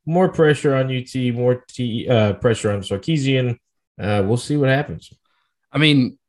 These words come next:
Speaker 2: he took two snaps and gained six figures in an N I L deal. Like, the dude,
Speaker 1: Yeah.
Speaker 2: the dude's not stupid. I mean, he, he left school early, right? Is
Speaker 1: Mm-hmm.
Speaker 2: foregone, forego,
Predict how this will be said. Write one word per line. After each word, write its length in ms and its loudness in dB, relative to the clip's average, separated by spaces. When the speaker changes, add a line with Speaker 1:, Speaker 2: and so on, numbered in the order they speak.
Speaker 2:
he 100 -8
took 300 -6
two 180 -2
snaps 720 -4
and 140 0
gained 240 0
six 260 -6
figures 480 -8
in 160 -8
an 80 -4
N 160 0
I 140 0
L 160 -2
deal. 320 -16
Like, 320 -8
the 140 -4
dude, 160 4
Speaker 1:
Yeah. 260 4
Speaker 2:
the 80 -4
dude's 220 2
not 180 2
stupid. 340 -2
I 60 4
mean, 240 2
he, 340 -4
he 120 -2
left 260 0
school 340 -2
early, 440 -4
right? 260 -6
Is 280 -4
Speaker 1:
Mm-hmm. 140 -10
Speaker 2:
foregone, 560 0
forego, 460 -2